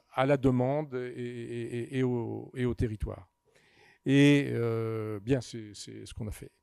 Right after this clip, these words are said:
Mais en fait, le, le, le, la mission est beaucoup plus pérenne, c'est d'accompagner, donc finalement le même, euh, le même mouvement que celui qu'ont les architectes,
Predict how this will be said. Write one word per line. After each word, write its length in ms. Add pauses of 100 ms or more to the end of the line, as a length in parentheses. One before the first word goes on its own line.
(240)
Mais 80
en 60
fait, 280
le, 240
le, 360 (400)
le, 420
la 140
mission 340
est 60
beaucoup 240
plus 160
pérenne, 480 (440)
c'est 520 (540)
d'accompagner, 1120 (400)
donc 80
finalement 260
le 120
même, 400 (1300)
euh, 260
le 100
même 200
mouvement 440
que 140
celui 320
qu'ont 160
les 160
architectes, 640